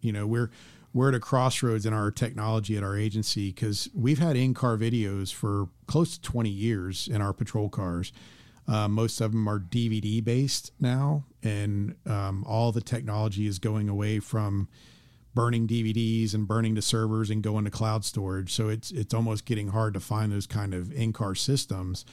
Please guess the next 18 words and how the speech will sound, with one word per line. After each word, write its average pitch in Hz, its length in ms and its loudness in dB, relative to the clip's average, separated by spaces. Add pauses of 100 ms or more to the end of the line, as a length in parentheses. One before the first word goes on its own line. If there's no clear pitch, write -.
(560)
And 110 300 2
so 110 680 2 (260)
part 135 280 4
of 120 80 0
this - 440 0 (120)
technology 113 640 0
package 101 540 -4
was, 98 540 -2
um, 98 520 0 (240)
looking 110 360 0
at 110 160 -4
newer 107 340 0
in-car 107 380 0
systems 101 840 -2 (140)
to 107 160 -2
update 107 480 -2
those, 101 640 0
which, - 320 -2